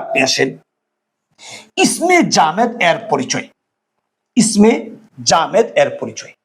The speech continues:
ইসমুন জামিদুন, ইসমুন জামিদুন।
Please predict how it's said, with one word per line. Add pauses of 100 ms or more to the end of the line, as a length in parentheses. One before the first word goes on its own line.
(160)
ইসমুন (180)
জামিদুন, (480)
ইসমুন (520)
জামিদুন।